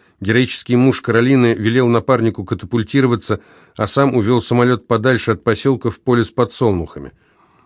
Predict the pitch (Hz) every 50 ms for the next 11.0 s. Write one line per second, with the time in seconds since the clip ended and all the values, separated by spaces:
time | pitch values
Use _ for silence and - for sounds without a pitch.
0 | _ _ - 107 139 156 131 135 143 151 147 151 139 - - 156 156 156 156 175
1 | 151 113 101 98 92 101 98 - - 117 107 - - - 156 156 151 143 - -
2 | 139 139 139 131 131 135 139 131 135 139 139 135 123 143 143 - - - 90 67
3 | 64 - - - _ _ _ _ _ _ _ _ _ _ _ _ _ _ - -
4 | 101 110 113 - - - 185 190 - - 123 - 135 170 180 170 - - 113 104
5 | 104 98 - 110 107 110 104 95 90 - - 104 98 95 98 95 92 90 85 -
6 | 101 101 101 123 113 123 135 156 151 - - 113 - 123 110 127 156 160 131 -
7 | 143 - - 143 147 139 127 139 165 160 131 101 73 64 62 65 69 _ _ _
8 | _ _ _ _ _ _ _ _ - 185 202 180 - - 127 143 131 - - 175
9 | 156 - - - 147 139 - 113 - - 120 110 - - 127 117 120 123 123 113
10 | 113 131 117 - - 104 - - - - 113 113 107 101 95 107 127 160 165 -